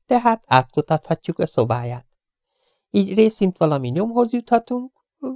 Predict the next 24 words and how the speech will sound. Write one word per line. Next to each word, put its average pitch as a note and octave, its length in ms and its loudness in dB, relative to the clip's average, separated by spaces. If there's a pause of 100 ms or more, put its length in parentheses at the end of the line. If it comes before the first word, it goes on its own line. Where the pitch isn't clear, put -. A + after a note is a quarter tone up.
részint G#3+ 460 -2
esetleg F#3 500 -2
meg C3 180 -4
is C#3+ 140 -12
találhatjuk C3 640 0
a D#3 80 2
csontvázat. - 760 -6 (1600)
Ez C#3 300 0
a C3 100 -4
legkóborlóbb C3 1000 2
természetű B2 680 2
csontváz, A#2+ 520 0
akit A#2 280 -2
valaha A2+ 360 4
láttam, A#2 540 0 (640)
sóhajtott F#2+ 600 -4
Diamond G2 420 -4
Octave, E3 380 -4
és - 160 -10
visszacsavarta F#2+ 800 -2
a F2+ 40 -8
hullát F2+ 420 -6
a D#2 60 -8
szőnyegbe. E2+ 640 -16